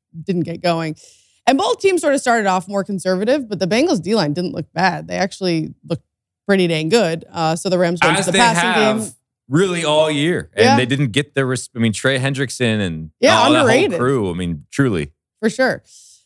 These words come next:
Speaker 1: Um, I just, I thought this number was too high when it came out. I know the Henderson news wasn't out yet. Um, so luckily, you know, he did play, which is why I felt better about this. But I just never saw it from Akers the whole game. He was averaging just over one yards a carry.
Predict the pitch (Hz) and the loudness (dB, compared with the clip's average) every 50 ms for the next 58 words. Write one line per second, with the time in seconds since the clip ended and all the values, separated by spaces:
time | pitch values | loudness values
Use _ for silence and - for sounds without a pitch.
0 | _ _ - 247 269 262 247 240 240 240 226 - - _ _ - 277 339 320 339 | _ _ 0 2 2 2 2 0 0 -2 -2 -4 -8 _ _ -2 -2 0 0 -2
1 | 262 254 240 254 233 226 - 208 190 - 214 202 190 190 185 190 180 - 202 190 | -2 0 0 0 0 -2 -4 -4 -8 -8 -6 -4 -2 -2 -2 -2 -4 -2 -2 0
2 | 190 180 180 196 208 208 190 180 175 - 185 180 180 175 180 190 - 185 180 180 | 0 2 0 0 0 -2 -6 -8 -8 -6 -4 -4 -2 0 -2 -2 -2 -2 -2 -2
3 | 180 175 180 170 175 175 175 - 175 180 175 175 175 165 170 170 165 180 170 165 | -2 -2 -2 -4 -6 -6 -8 -8 -6 -4 -4 -4 -4 -4 -4 -4 -4 -4 -4 -4
4 | 170 175 - - 185 180 175 175 - - _ - 175 175 160 156 160 156 - 165 | -4 -4 -2 0 0 0 0 0 -2 -6 _ -12 -10 -8 -6 -6 -6 -6 -6 -4
5 | 170 170 165 160 - 151 170 175 - - _ _ _ _ _ - 165 - 143 147 | -2 -2 -2 -4 -6 -10 -10 -10 -12 -14 _ _ _ _ _ -20 -20 -16 -12 -8
6 | 151 143 214 202 156 - 160 160 160 220 220 180 - _ - - - - - - | -4 0 0 0 0 -2 -8 -6 -6 -6 -8 -8 -14 _ -20 -20 -20 -18 -18 -18
7 | 156 170 175 165 147 143 151 156 151 147 - - - 165 151 156 156 156 151 160 | -16 -10 -4 -4 -2 -2 -2 -4 -4 -4 -6 -10 -10 -8 -6 -4 -4 -2 -2 -2
8 | 160 160 160 - 160 165 - _ - 160 156 - - _ _ _ _ _ _ - | -2 -4 -4 -4 -6 -6 -6 _ -4 -4 -4 -4 -8 _ _ _ _ _ _ 0
9 | 208 233 226 233 190 170 214 190 180 170 190 190 170 - 185 175 180 185 180 - | 2 2 2 0 -2 -2 0 0 0 0 0 -2 -2 0 0 2 2 0 -2 -4
10 | - 196 185 180 185 175 - 196 190 190 196 202 175 - - 185 190 175 175 170 | -6 -6 -4 -2 -4 -4 -4 -4 -2 -2 -2 -2 -4 -4 -2 0 0 0 0 0
11 | 185 190 196 190 190 196 202 175 170 - - 175 180 180 214 214 185 196 185 185 | 0 0 0 0 0 -2 -2 -2 -4 -2 -2 -2 0 0 0 0 -2 -2 -2 -2
12 | 185 185 190 175 170 185 180 170 175 170 175 165 165 165 160 - 180 - - 170 | -2 -2 -2 -2 0 0 0 0 -2 -2 -2 0 0 -2 -2 -4 -8 -8 -4 -2
13 | 165 165 170 170 165 156 | 0 0 0 -2 -2 -6